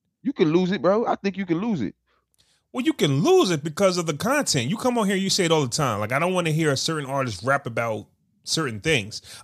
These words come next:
Speaker 2: I think, I don't think you can lose it if you continue to rap about what you wanna rap about. I think when artists try to expand, it doesn't hit their, their vibration,
Speaker 1: So,
Speaker 2: their
Speaker 1: so,
Speaker 2: voice.
Speaker 1: so
Speaker 2: is
Speaker 1: you
Speaker 2: what
Speaker 1: mean,
Speaker 2: I'm
Speaker 1: like,
Speaker 2: saying.
Speaker 1: Nelly doing a country album or some shit?
Speaker 2: Yeah, we,
Speaker 1: Or, like,
Speaker 2: we're not invested
Speaker 1: or,
Speaker 2: in Nelly for
Speaker 1: or
Speaker 2: country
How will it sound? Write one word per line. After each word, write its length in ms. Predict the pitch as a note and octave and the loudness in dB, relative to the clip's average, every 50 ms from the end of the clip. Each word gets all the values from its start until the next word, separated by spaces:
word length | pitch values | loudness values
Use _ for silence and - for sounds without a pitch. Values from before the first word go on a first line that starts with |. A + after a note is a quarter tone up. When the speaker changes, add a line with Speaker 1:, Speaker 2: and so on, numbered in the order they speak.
| - | -2
Speaker 2:
I 160 | - F#3+ A#3+ | 0 0 0
think, 400 | A3 - - - A3 A3 G3+ - | 0 -2 -2 -2 0 0 0 -2
I 60 | - F#3+ | -4 -4
don't 180 | A#3 A#3 - | -4 -4 -4
think 220 | - B3+ A3 - F#3 | -6 -10 -8 -6 -6
you 80 | G3 E3 | -6 -6
can 260 | - D3+ C3 A2+ A2+ | -6 -6 -6 -4 -2
lose 280 | F3+ C#4 D#4 C4+ D#3+ | 2 2 2 2 2
it 160 | C#3 C#3 C3 - | 0 -2 -2 -2
if 200 | D#3 C#3+ - - | -2 -2 -2 -4
you 280 | D#3+ D#3 D3+ C#3+ C3+ A#2 - | -4 -2 -2 -4 -6 -6 -4
continue 400 | - D3 - - - G3+ F#3 D#3 | -4 -2 -2 0 0 0 0 0
to 60 | C3 | 2
rap 200 | B2 C#3+ D#3+ D3+ | 2 2 2 0
about 260 | C#3+ B2+ C#3 C3+ A#2+ | 0 0 0 0 2
what 200 | B2+ D3 C3+ - | 0 -2 -2 -2
you 60 | C#3 | -2
wanna 180 | C3+ A#2+ G#2+ G2+ | -2 -2 -2 -2
rap 260 | G2+ A2 C#3+ E3+ F3 | 0 0 0 0 0
about. 240 | C#3+ G#2+ G2+ G2 G2 | -2 -4 -4 -4 -2
I 80 | A#2 B2 | -4 -4
think 260 | A#2 - D3 C#3 B2+ | -4 -4 -4 -4 -4
when 120 | B2+ A2+ | -4 -6
artists 640 | - A2+ B2+ D3 D3+ C#3+ B2+ B2 - - - - - _ | -6 -4 -2 -2 0 -2 -2 -4 -8 -10 -14 -20 -16 _
try 300 | - - C#3+ C#3+ D3 D3 | -2 0 2 2 4 2
to 160 | C#3+ - D3 | 2 0 0
expand, 640 | B2+ G2+ - - - - A2+ A#2+ C3 C#3 C#3+ D#3+ E3 E3 _ _ _ _ _ _ _ _ _ _ _ _ _ _ _ _ _ _ _ _ | 0 0 -2 -4 -2 -2 -2 -2 -2 -2 -4 -6 -8 -12 _ _ _ _ _ _ _ _ _ _ _ _ _ _ _ _ _ _ _ _
it 160 | - C#3 B2 G#2+ | -4 -4 0 2
doesn't 380 | E3 E3 D#3 C#3 D3 C3+ C3 | 2 2 2 2 0 -2 -2
hit 320 | A2 D#3+ F3+ F#3 - _ _ | -2 -2 -2 -2 -6 _ _
their, 240 | D3 D3 D3 C#3 | -2 -2 0 -2
their 240 | C3 A#2+ A#2 D3+ D3+ | -2 -2 -2 -2 0
vibration, 640 | C#3+ D3 C#3 C3+ A#2+ G#2+ C#3+ E3 F#3+ F3 - C#3+ A#2 | 0 0 0 -2 -2 0 0 2 2 2 2 0 0
Speaker 1:
So, 60 | A2 | 0
Speaker 2:
their 120 | A#2+ A2+ G#2+ | -2 -2 2
Speaker 1:
so, 120 | G2+ C#3 | 4 4
Speaker 2:
voice. 220 | C3 F#3+ D#3 - - | 4 4 2 0 0
Speaker 1:
so 100 | - D#3 | 0 0
Speaker 2:
is 80 | C#3+ | 0
Speaker 1:
you 60 | D3+ E3+ | 2 2
Speaker 2:
what 40 | |
Speaker 1:
mean, 120 | E3 D3+ C#3+ | 2 4 4
Speaker 2:
I'm 60 | C3 | 4
Speaker 1:
like, 160 | B2+ A#2+ A2+ A2 | 4 4 4 2
Speaker 2:
saying. 120 | G2+ G#2+ | 2 2
Speaker 1:
Nelly 280 | A#2 B2+ C3 C3 C3 B2+ | 2 4 4 4 2 0
doing 380 | A2+ G2 A#2+ B2 B2+ A#2+ A#2 A2+ | -2 -4 -2 -2 -2 0 -2 -2
a 40 | G2+ | -4
country 580 | - - - C#3 B2 - - - A#2+ A#2+ A2 | -6 -6 -4 -4 -4 -4 -6 -8 -6 -4 -2
album 400 | F2+ A2+ A#2 A#2 A2 A2 A2+ A#2 | -2 -2 -2 -2 -4 -4 -4 -4
or 80 | A2+ G#2+ | -6 -6
some 160 | - - A2+ | -6 -8 -10
shit? 320 | - - - B2 A#2 - - | -8 -6 -4 -4 -4 -2 0
Speaker 2:
Yeah, 160 | F#3+ G3+ D3+ | 0 2 2
we, 160 | C#3 D#3 F#3 | 4 2 0
Speaker 1:
Or, 40 | - | 0
like, 140 | - F#2 F2+ E3 | 0 0 2 2
Speaker 2:
we're 80 | F#3+ | 2
not 200 | A#3 A#3 G#3+ G3 | 2 2 0 0
invested 460 | F#3 E3 D3 E3+ F#3 - - - C3+ C3+ | -2 -2 0 0 0 0 0 2 4 4
Speaker 1:
or, 60 | C#3 | 4
Speaker 2:
in 80 | C#3 | 4
Nelly 200 | D3 D#3 D3+ D3+ | 2 0 0 -2
for 140 | C3 - C#3 | -2 0 2
Speaker 1:
or 100 | C3+ C3 | 4 4
Speaker 2:
country 260 | C3+ C#3+ - - A#2 | 4 2 -2 -6 -8